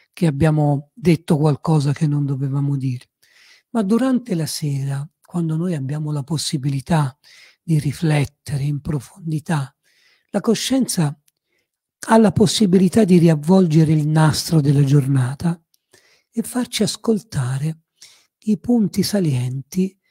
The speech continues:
che debbono rimanere impressi nella nostra mente e nel nostro cuore. Noi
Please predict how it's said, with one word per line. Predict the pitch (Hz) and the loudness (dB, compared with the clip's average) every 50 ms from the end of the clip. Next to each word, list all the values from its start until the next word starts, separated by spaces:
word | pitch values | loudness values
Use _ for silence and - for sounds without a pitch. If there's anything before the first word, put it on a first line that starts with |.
| _ _ | _ _
che | - - 196 180 | -8 -4 -4 -2
debbono | 170 202 202 170 160 156 170 165 165 165 | 0 0 0 0 2 0 2 2 2 0
rimanere | 156 185 190 190 196 190 175 135 123 123 127 127 135 135 135 _ _ _ _ _ _ _ | 0 0 0 0 -2 -2 -4 -4 -4 -4 -6 -6 -6 -8 -10 _ _ _ _ _ _ _
impressi | - 208 214 202 - - _ _ - 165 135 113 117 - - - - - - 170 156 165 _ _ _ _ _ _ _ | -2 0 0 0 0 -4 _ _ 0 0 2 0 -4 -4 -4 -6 -6 -6 -6 -8 -8 -10 _ _ _ _ _ _ _
nella | - 170 160 156 156 151 | -4 -2 0 0 0 0
nostra | 156 165 165 - - - 214 202 | -2 -2 -4 -4 -4 -4 -4 -2
mente | 160 127 123 127 127 - - | -2 -4 -4 -6 -8 -8 -6
e | 180 | -4
nel | 180 175 170 151 | -4 -4 -4 -4
nostro | 139 139 135 - - - - 175 | -6 -6 -8 -10 -14 -18 -20 -20
cuore. | _ _ _ _ _ _ _ _ _ _ _ _ _ _ _ _ _ _ _ _ _ _ _ _ _ _ _ _ _ _ _ _ _ _ _ _ _ - - - _ _ _ _ _ _ _ _ _ _ _ _ _ _ _ _ _ | _ _ _ _ _ _ _ _ _ _ _ _ _ _ _ _ _ _ _ _ _ _ _ _ _ _ _ _ _ _ _ _ _ _ _ _ _ -20 -20 -20 _ _ _ _ _ _ _ _ _ _ _ _ _ _ _ _ _
Noi | _ 185 202 202 196 170 156 135 143 - - _ | _ -2 2 2 4 4 2 0 -2 -6 -12 _